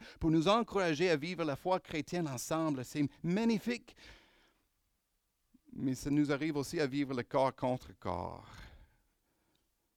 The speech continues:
Ça veut dire des choses qui nous dérangent.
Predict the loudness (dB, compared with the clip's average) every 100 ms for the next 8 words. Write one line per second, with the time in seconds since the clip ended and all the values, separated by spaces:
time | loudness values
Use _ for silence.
0 | _ _ _ _ -14 -8 -2 -2 -2 -2
1 | -2 -2 -2 -2 -2 -6 -6 -8 -10 -14
2 | -18 -18